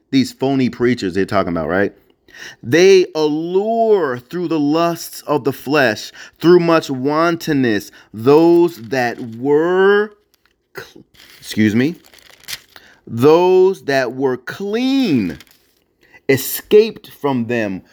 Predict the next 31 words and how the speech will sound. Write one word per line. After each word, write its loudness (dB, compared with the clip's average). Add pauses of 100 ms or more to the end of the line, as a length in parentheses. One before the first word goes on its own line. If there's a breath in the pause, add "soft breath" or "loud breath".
(140 soft breath)
who 4
live 2 (140)
in -6 (180)
error. -2 (640 loud breath)
While 2
they 2
promise 0
them 0
liberty, 0 (200 loud breath)
they 2
themselves 0
are 0
the -4
servants -2
of -4
corruption. -4 (440 soft breath)
For 6
of 2
whom -2
a 0
man 0
is -4
overcome, -2 (180 soft breath)
of 0
the -4
same 0
is -4
he -2
brought -2
in -2
bondage. -2